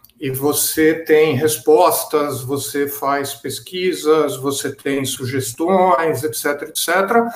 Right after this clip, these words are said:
usando, primeiro, uma tecnologia de reconhecimento de voz, que há alguns anos era absurdamente,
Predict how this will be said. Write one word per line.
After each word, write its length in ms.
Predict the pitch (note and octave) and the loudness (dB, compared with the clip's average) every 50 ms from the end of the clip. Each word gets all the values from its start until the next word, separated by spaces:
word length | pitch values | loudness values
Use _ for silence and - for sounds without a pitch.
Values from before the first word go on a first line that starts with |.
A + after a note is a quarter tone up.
| - - - - - - - _ _ _ - | -12 -16 -20 -20 -20 -20 -20 _ _ _ 2
usando, 960 | F#3+ G3 G3 G3 F#3 F#3+ E3+ D#3 D3+ - C3+ B2+ C3 B2+ B2+ B2 A#2+ - - _ _ _ _ - | 4 4 4 4 4 4 4 4 2 0 -2 -2 -2 -2 -2 -4 -6 -10 -12 _ _ _ _ 0
primeiro, 320 | G3 F3+ F3 E3 D3+ D3+ | 2 2 4 4 2 2
uma 140 | D3+ D#3 D#3 | 2 2 0
tecnologia 500 | D#3 - - F#3+ F3+ D#3 E3+ E3 F3+ E3+ | 0 -2 -2 -2 -2 -2 -2 0 -2 -2
de 80 | D3 | -2
reconhecimento 640 | D3 E3+ - - F3+ F3 D#3+ - - E3 E3+ F3+ - | -4 -8 -8 -6 -4 -2 -2 -2 -2 -4 -6 -8 -8
de 80 | E3+ D#3+ | -8 -8
voz, 480 | B2 A2+ B2+ B2 D3+ F#3 G3 G3+ - | -6 -4 -2 0 0 0 -2 -2 -4
que 140 | - - E3 | -4 0 2
há 20 | D#3 | 4
alguns 420 | D#3+ D#3 D#3 E3 C#3+ B2 A#2+ A#2+ | 4 4 2 0 -2 -4 -2 0
anos 720 | C#3+ D#3+ F3 F3 D3+ C#3 C3+ B2 B2 - - - - _ _ _ _ _ _ _ _ - | 2 4 4 4 2 2 0 -4 -6 -8 -8 -12 -14 _ _ _ _ _ _ _ _ -12
era 300 | C3+ - C3+ D3 - D3 | -8 -6 -6 -4 0 0
absurdamente, 1600 | D#3 D3+ D#3 - - - E3+ D#3+ D#3 D#3 D3 D3 D3 C#3+ D3 D3 D3 C#3+ - - - - D3 C#3+ C#3 C3+ C3 B2+ B2 B2+ B2 B2 | 0 0 0 -4 -6 -4 -4 -4 -2 -2 -2 0 0 -2 -2 -4 -4 -6 -8 -10 -10 -6 -4 -4 -2 0 -2 -2 -2 -4 -10 -12